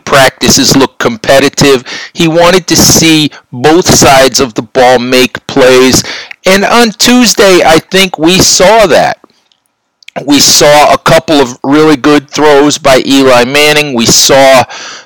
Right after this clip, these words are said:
some really good throws by Daniel Jones. We saw a couple of really nice throws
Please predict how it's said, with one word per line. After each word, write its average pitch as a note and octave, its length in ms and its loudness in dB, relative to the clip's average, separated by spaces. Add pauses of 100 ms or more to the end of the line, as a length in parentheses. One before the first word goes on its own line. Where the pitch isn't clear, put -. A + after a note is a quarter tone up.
(180)
some A#2 260 -4
really C#3+ 500 2
good C#3 500 -2
throws C3+ 640 2 (220)
by A#2+ 220 2
Daniel B2+ 480 -2
Jones. E3 640 -2 (240)
We A#2 160 -2
saw C#3 480 2
a A#2+ 40 2
couple C3 440 -2
of G2+ 180 -6
really C#3+ 480 2
nice B2 460 0
throws C3+ 580 0